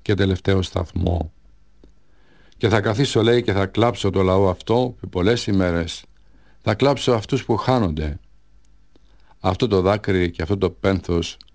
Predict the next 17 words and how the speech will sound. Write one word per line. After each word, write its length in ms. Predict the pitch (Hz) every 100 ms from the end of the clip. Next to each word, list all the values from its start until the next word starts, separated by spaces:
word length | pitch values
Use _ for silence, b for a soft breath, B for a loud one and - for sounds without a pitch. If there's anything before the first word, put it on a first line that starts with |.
| -
μακαρίζει 520 | 87 82 82 90 85
ο 80 | 82
λόγος, 540 | 82 82 76 78 - - - b b b b b
και 100 | 156
όχι 180 | 131
αυτό 300 | 135 113 123
που 120 | 110 95
πολύ 220 | 92 98
εύκολα 400 | 98 - 90 87
χύνεται 640 | - 107 92 82 90 85
για 200 | - 82
κάθε 360 | 78 117 113 101
λύπη 500 | 95 113 110 123 127 - - - _ - - - - -
και 140 | -
πολύ 220 | 82 82 92
εύκολα 340 | 92 - 85
έρχεται 580 | 90 - 78 85 82